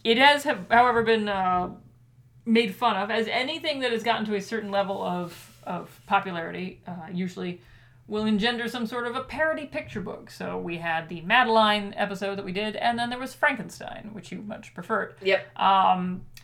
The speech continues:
Speaker 1: the silly version of Curious George, um, is actually called Furious George Goes Bananas. It's by Michael Rex. I should bring it in for you.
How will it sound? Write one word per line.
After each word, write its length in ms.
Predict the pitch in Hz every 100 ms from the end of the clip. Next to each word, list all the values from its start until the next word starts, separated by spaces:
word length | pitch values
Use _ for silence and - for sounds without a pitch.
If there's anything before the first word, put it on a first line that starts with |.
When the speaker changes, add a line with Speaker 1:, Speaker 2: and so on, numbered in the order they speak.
| _ _ -
Speaker 1:
the 460 | 190 226 220 220 - - _ - - - - -
silly 340 | - 247 311 302
version 380 | 285 262 240
of 100 | 220 -
Curious 260 | 214 196
George, 420 | 202 190 190 180 208
um, 260 | 185 165 165
is 80 | 185
actually 300 | 185 185 196
called 360 | 202 180 180 - - -
Furious 600 | 339 392 359 214 - -
George 560 | 185 - - 214 214
Goes 260 | 202 202 185
Bananas. 680 | - 311 160 - - - -
It's 100 | -
by 120 | 185
Michael 320 | 185 214 220
Rex. 520 | - - - - - - - - -
I 40 | -
should 340 | - 320 269
bring 140 | 277 254
it 80 | 208
in 140 | 190
for 100 | 196
you. 260 | 185 180